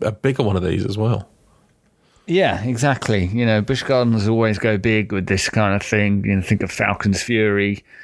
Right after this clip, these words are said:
Speaker 2: Um, they
Speaker 1: Yep.
Speaker 2: thought, "Let's build a drop tower. How do we make it particularly eye-catching? Oh, I know. We'll make it ridiculously high." Um, and then ob-,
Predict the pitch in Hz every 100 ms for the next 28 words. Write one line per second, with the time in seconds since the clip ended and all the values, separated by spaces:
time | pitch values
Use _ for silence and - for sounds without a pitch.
0 | - _ _ - - - 104 101 110 104
1 | 110 104 110 - - 101 98 95 110 -
2 | 110 104 98 95 95 - 110 104 101 98
3 | 95 - - - 113 - 107 98 98 95
4 | 101 87 - 98 92 - 101 95 - 101
5 | 92 90 87 87 - 92 92 87 - 95
6 | 82 - _ - - 101 107 92 - 113
7 | - - 101 90 - 98 92 90 90 85
8 | 82 85 _ - - - - _ _ -
9 | - 90 - 95 87 82